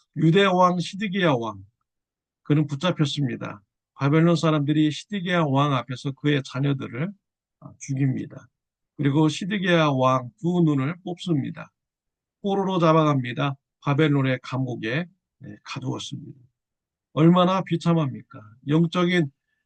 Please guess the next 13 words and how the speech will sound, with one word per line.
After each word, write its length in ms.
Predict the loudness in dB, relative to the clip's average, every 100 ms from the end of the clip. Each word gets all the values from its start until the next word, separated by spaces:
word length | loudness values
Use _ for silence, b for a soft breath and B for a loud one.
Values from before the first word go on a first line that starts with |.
| -8
간음죄를 680 | 0 2 2 -2 -2 0 -2
지은 420 | -2 -2 -2 -4
유대 320 | -4 -2 0
나라가 500 | 0 -4 -6 -14 -16 -16 _ _ _ -8
비참하게, 960 | -2 -2 -4 -4 0 0 2 0 -2 -6 _ _ _ _ _
아, 160 | -18 -14
심판을 580 | -8 -6 -4 -2 0 0
받으며 540 | 0 -2 -2 0 -2 -6 _ -12
나라가 680 | -6 -4 -2 -4 -8 -10 -12 _ -18
이제 140 | -14 -10
멸망을 760 | -4 -2 -2 -2 -4 -6 -6 -8 _ _ _ _
한 240 | -10 -4
것입니다. 600 | -2 -2 -4 -8 -12 -20